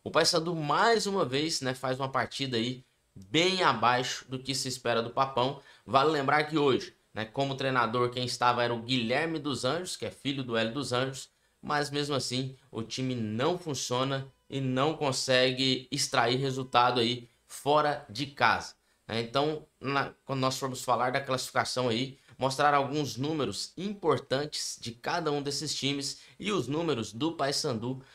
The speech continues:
começam a se tornar preocupantes, né? Já já nós vamos falar mais então sobre isso e parabéns para o Avaí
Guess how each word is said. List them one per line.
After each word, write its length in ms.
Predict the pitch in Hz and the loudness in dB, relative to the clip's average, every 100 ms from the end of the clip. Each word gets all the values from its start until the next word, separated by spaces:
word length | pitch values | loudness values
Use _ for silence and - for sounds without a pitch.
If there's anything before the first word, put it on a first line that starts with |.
| - - | -16 -4
começam 480 | 131 123 143 - | 2 4 4 2
a 40 | 139 | -2
se 140 | 143 | -2
tornar 580 | 135 120 107 131 131 - _ _ | 0 2 2 2 0 -8 _ _
preocupantes, 1300 | - 143 165 170 - 160 - - 139 135 131 98 95 - | -2 2 2 0 -4 -6 -6 -2 0 0 -2 -8 -8 -6
né? 260 | 101 120 - _ _ | -6 -6 -10 _ _
Já 200 | 107 107 | -2 2
já 120 | 123 | 2
nós 200 | 131 117 | 0 -2
vamos 180 | 127 127 | -4 -4
falar 260 | 117 120 | -2 -2
mais 300 | 110 104 113 | -2 -4 -4
então 320 | 113 101 107 110 _ _ | -6 -4 -6 -6 _ _
sobre 460 | - - 156 151 127 | -6 0 2 2 2
isso 320 | 120 - - - | -2 -4 -6 -8
e 100 | 131 | 0
parabéns 720 | 120 131 117 107 123 123 - | 2 4 4 0 -2 -4 -6
para 360 | - 139 135 147 | 0 4 4 6
o 80 | |
Avaí 500 | 135 135 110 120 123 | 4 6 4 2 -4